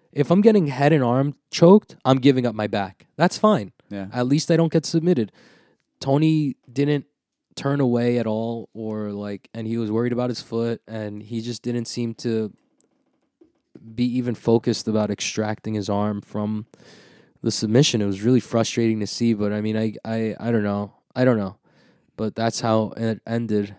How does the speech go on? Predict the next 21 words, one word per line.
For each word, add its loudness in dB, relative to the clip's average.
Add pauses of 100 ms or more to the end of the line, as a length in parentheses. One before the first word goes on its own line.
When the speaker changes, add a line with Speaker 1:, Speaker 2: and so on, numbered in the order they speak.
(140)
Speaker 1:
and, -12
uh, -10 (720)
yeah, -4
we -2
lost. -6
It -18
was -12
crazy. -4
It -20
was -12
a -12
good -2
experience, -2
but -10 (140)
it -10
was -4
just -12 (100)
so -4
heart-wrenching -8
to -18
see. -12